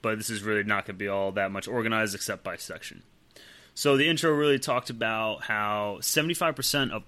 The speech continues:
all German casualties and over thirty million Russians, military and civilian,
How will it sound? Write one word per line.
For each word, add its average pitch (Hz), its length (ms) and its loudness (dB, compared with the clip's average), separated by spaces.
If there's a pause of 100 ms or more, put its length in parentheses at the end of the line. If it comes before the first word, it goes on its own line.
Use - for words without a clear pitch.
all 135 300 2
German 127 420 -2
casualties 107 1040 -4 (220)
and 104 480 -2 (140)
over 123 420 0
thirty 147 400 0
million 139 400 2
Russians, 113 460 0
military 113 520 0
and 117 80 -4
civilian, 101 600 -4